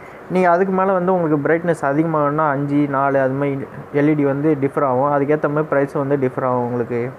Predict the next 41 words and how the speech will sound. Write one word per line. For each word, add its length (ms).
இந்த 200
video 220
அவ்வளவுதான். 320
இந்த 160
video 200
உங்களுக்கு 240
யூஸ்ஃபுல்லா 220
இருக்கும்னு 280
நினைக்கிறேன். 300
இந்த 120
video 160
பிடிச்சிருந்தா 380
like 220
பண்ணுங்க, 240
பிடிக்கல 380
கீழே 160
கமெண்ட்ல 300
சொல்லுங்க. 300
Thanks 160
for 180
watching, 240
keep 180
supporting, 360
மறக்காம 280
நம்ம 200
சேனலை 220
subscribe 360
பண்ணுங்க, 200
பக்கத்துல 200
இருக்க 200
பெல் 140
ஐக்கனை 220
press 220
பண்ணுங்க. 240
அப்பதான் 300
நம்ம 140
போற 240
video 200
உங்களுக்கு 260
உடனே 280
வரும். 380